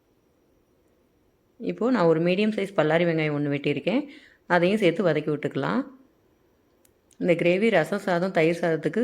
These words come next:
ரொம்ப ரொம்ப சூப்பரா இருக்கும். நீங்களும் கண்டிப்பா ட்ரை பண்ணி பாருங்க. வெங்காயம் வதங்குறதுக்காக கொஞ்சமா உப்பு சேர்த்துக்கிறேன். இந்த அளவுக்கு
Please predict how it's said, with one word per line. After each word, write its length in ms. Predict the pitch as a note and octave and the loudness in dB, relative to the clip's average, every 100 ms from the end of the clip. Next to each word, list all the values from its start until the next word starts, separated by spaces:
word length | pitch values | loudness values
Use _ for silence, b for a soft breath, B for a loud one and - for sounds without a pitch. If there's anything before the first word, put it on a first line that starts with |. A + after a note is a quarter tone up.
| A#3+ | 0
ரொம்ப 200 | D#3+ F3+ | 0 0
ரொம்ப 160 | F3+ G#3 G#3+ | 0 -2 -2
சூப்பரா 300 | D#3+ F3 E3+ | -2 0 0
இருக்கும். 220 | D#3 A3 G#3+ | 0 -2 0
நீங்களும் 280 | E3+ G3+ F#3+ | 0 -2 -2
கண்டிப்பா 280 | D#3+ F3+ G#3 | -2 0 0
ட்ரை 120 | E3 D#3+ | 0 -2
பண்ணி 160 | E3+ E3 D#3+ | -2 -4 -4
பாருங்க. 340 | C#3+ D3 C#3+ F3 C#4+ B B B _ E3 | -2 -2 -4 -4 -6 B B B _ 0
வெங்காயம் 340 | F3 F#3+ G#3+ | 2 2 2
வதங்குறதுக்காக 600 | E3 E3+ F3+ E3+ D#3 E3+ B3 | 2 2 0 0 0 0 0
கொஞ்சமா 300 | E3+ E3 F3+ E3+ | 0 0 0 0
உப்பு 160 | D#3+ F#3 E3+ | 0 -2 -2
சேர்த்துக்கிறேன். 480 | D#3 C#3+ C#3 G3 D4 - B B B _ | -2 -2 -2 -2 -4 -6 B B B _
இந்த 100 | G#3+ F#3+ | -2 2
அளவுக்கு 240 | A3 A#3+ | 2 4